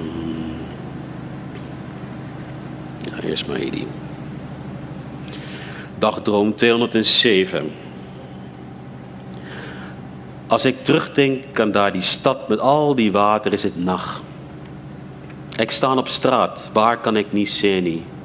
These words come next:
Ek moet by die huis kom. Op goeie geluk af volg ek die grag. Nes ek denk ek is byna daar, kom 'n bokkie razend van angs oor die swart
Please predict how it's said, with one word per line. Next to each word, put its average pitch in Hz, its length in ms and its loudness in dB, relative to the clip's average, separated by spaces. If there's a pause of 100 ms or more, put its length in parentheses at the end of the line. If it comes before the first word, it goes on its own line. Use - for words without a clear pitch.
(1300)
Ek 123 80 4
moet 156 160 6
by 135 80 8
die 113 120 6
huis 127 280 6
kom. 85 300 0 (500)
Op - 160 0
goeie 147 240 6
geluk 123 400 4
af 110 220 2
volg 131 240 4
ek 101 100 0
die 98 80 2
grag. - 480 2 (1400)
Nes 139 320 4
ek 117 140 0 (100)
denk 110 380 4
ek 92 160 0
is - 100 -4
byna 123 560 4
daar, 92 400 4
kom 107 160 4
'n 92 160 2
bokkie 113 440 2 (360)
razend 117 720 2
van 104 220 4
angs 104 420 2
oor 95 120 4
die 92 140 2
swart 107 400 2